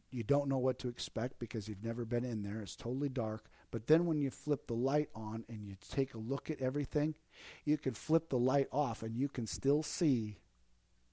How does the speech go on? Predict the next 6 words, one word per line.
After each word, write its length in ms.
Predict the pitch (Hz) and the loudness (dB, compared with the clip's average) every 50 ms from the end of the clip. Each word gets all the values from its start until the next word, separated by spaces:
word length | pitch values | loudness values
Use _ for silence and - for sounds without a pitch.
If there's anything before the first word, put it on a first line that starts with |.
| _ _ | _ _
that 240 | 101 107 104 - - | -8 -6 -6 -6 -6
room. 300 | 95 104 101 92 82 78 - _ _ _ _ _ _ _ _ _ _ _ _ _ _ _ _ _ _ _ _ _ _ _ _ _ _ _ _ _ _ | -6 -6 -6 -8 -8 -12 -16 _ _ _ _ _ _ _ _ _ _ _ _ _ _ _ _ _ _ _ _ _ _ _ _ _ _ _ _ _ _
It's 120 | - - - | -16 -4 0
not 180 | 135 139 131 123 | 0 0 2 6
lit 220 | 143 160 160 156 | 8 10 10 12
up, 300 | 180 185 135 110 - - | 10 10 8 4 0 -6